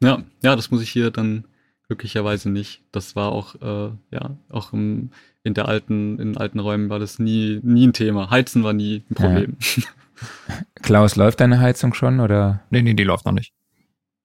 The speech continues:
Speaker 2: Noch nicht, okay. Hast du noch einen Nachteil, Klaus?
Speaker 3: Ja, also, ähm, nicht nur die, die, ähm,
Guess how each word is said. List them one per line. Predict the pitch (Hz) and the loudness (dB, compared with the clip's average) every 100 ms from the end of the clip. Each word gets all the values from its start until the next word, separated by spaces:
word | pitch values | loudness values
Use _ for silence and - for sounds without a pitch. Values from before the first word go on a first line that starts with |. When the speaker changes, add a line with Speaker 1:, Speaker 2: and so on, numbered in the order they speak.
| _ _ | _ _
Speaker 2:
Noch | - 98 | 0 2
nicht, | 92 92 - | 4 0 -2
okay. | 90 - 101 98 - - - - _ _ _ _ _ | -4 0 -2 -2 -8 -20 -20 -20 _ _ _ _ _
Hast | - 151 | 0 4
du | 160 | 6
noch | 135 123 | 6 6
einen | 123 | 6
Nachteil, | 113 104 101 - 92 87 | 8 6 4 4 4 4
Klaus? | - 92 82 - - - | 0 -2 -2 -4 -12 -6
Speaker 3:
Ja, | - 127 110 | 0 2 0
also, | 101 107 110 71 | -2 0 0 2
ähm, | 104 104 98 - _ _ | 2 2 0 -2 _ _
nicht | 117 120 - | 0 0 2
nur | 107 101 | 0 2
die, | 104 98 | 2 2
die, | 95 95 95 | 2 0 2
ähm, | - 101 92 | 0 2 0